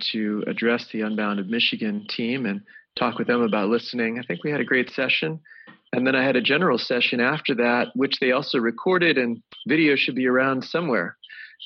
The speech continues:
Maybe, uh, we can link it to this when, when we get our hands on that. But I think listening is a skill that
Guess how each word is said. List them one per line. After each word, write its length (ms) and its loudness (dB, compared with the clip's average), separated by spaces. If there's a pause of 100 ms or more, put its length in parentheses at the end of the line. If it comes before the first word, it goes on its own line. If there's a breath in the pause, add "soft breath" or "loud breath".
(120)
Maybe, 320 0
uh, 120 2
we 140 0
can 160 -4
link 220 0
it 80 -4
to 100 -10
this 380 -2
when, 300 -4 (100)
when 140 -4
we 100 -2
get 120 0
our 80 2
hands 380 -4
on 180 -4
that. 320 -6
But 180 -2 (600 loud breath)
I 40 -8
think 180 -2
listening 720 0 (640 loud breath)
is 560 2
a 120 -8
skill 460 0
that 280 0